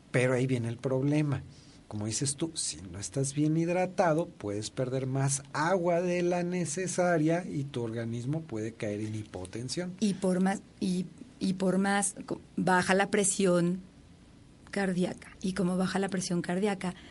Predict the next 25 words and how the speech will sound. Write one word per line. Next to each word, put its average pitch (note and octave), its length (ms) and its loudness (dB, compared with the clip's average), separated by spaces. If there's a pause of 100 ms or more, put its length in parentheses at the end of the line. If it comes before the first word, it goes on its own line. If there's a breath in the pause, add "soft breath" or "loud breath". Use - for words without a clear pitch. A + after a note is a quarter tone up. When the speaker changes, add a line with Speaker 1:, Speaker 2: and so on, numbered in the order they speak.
(140 loud breath)
Speaker 2:
baja F#3+ 280 -2
el F3 100 0
gasto F3 360 -4
cardíaco. F#3+ 460 -4
Y F#3 100 -2
entonces, E3+ 340 -4
por F3 180 0
pura F4+ 240 6
física, D4 480 4 (360 loud breath)
se - 160 0
empieza G#3 280 2
a G#3+ 40 2
generar F#3+ 380 0
menos G3+ 320 0
calor. F#3 320 -2 (380 loud breath)
El G#3 380 4
mecanismo G#3+ 560 4
de A#3+ 100 6
la G3+ 120 4
termogénesis, G3+ 840 2
que - 60 -2
es F#3 120 -2
un F#3+ 100 4
mecanismo, F#3+ 600 2 (580 loud breath)
eh, F3+ 460 4